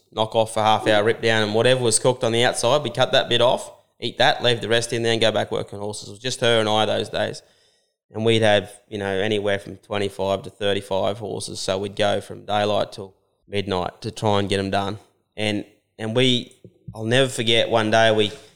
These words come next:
you know, it, it was a struggle. I mean, I, uh, it was just,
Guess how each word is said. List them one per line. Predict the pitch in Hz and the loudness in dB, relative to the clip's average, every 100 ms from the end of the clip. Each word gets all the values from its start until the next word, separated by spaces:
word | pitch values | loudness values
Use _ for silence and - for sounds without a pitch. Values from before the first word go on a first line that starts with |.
| - - _ _ _ _ | -20 -20 _ _ _ _
you | 113 | -8
know, | 98 104 | -4 -2
it, | 123 120 | -2 -4
it | 127 | -4
was | 135 95 | -4 -6
a | |
struggle. | - 117 113 107 98 | -4 2 4 4 2
I | |
mean, | 98 98 | 0 -2
I, | 104 104 - _ - | -2 -2 -8 _ -14
uh, | - 95 - - - _ | -10 -8 -10 -20 -20 _
it | 120 | -12
was | 87 101 - | -10 -10 -10
just, | 101 | -10